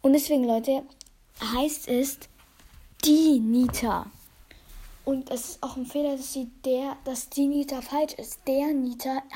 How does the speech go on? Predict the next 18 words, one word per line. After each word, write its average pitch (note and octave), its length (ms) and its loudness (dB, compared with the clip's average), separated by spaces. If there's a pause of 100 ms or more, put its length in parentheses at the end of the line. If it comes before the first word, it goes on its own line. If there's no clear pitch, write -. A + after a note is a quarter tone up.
heißt D#4 300 0
es - 80 -10
nicht, A#3 180 -8
da A#3+ 40 -6
steht C#4 220 -6
Kämpferin. C4+ 600 -4 (640)
Und C#4+ 100 2
deswegen, C#4+ 260 2
Leute, C#4 300 -2
heißt B3+ 240 -10
es C#4 140 -14
nicht B3 200 -10
der A3 160 -2
Nita, A#3 220 -4
sondern B3+ 340 -4
die C4 120 -6
Nita. G#3+ 420 -8 (1200)
Ja. B3+ 260 -4